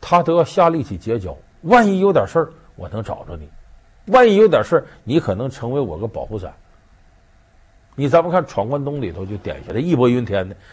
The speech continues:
其实再义薄云天，他也是土匪，他也靠抢钱过日子，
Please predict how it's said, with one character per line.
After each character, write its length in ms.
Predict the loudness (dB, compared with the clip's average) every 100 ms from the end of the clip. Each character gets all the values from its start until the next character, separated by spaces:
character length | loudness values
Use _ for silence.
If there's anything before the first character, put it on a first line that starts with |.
| _
其 160 | -14 -12
实 160 | -12
再 260 | -10 -10 -10
义 140 | -14 -12
薄 160 | -10
云 160 | -10 -12
天， 220 | -12 -14
他 120 | -14
也 100 | -14
是 100 | -14
土 200 | -16 -14
匪， 200 | -14 -14 -18 _ _ -12
他 140 | -8
也 80 | -4
靠 160 | -4
抢 240 | -4 -6 -10
钱 160 | -10
过 100 | -8
日 160 | -6
子， 80 | -6